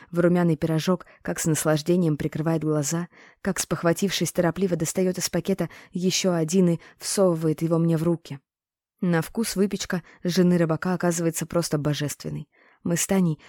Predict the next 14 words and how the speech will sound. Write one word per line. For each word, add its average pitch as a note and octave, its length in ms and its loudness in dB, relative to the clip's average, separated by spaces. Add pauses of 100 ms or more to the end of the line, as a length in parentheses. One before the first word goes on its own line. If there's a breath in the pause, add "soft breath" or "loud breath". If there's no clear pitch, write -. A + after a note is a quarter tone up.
(120 loud breath)
синхронно F3+ 560 0
жуем E3 380 0
и D#3+ 40 0
смотрим F3+ 440 -2
друг E3 180 -2
другу E3 260 -2
в D3 60 -10
глаза, D#3+ 400 -2 (240 loud breath)
словно E3 480 0 (180 soft breath)
невербально F3 640 2
общаясь. D3+ 520 -6 (380)
Я F3 200 0
мысленно E3+ 420 0
транслирую E3 640 0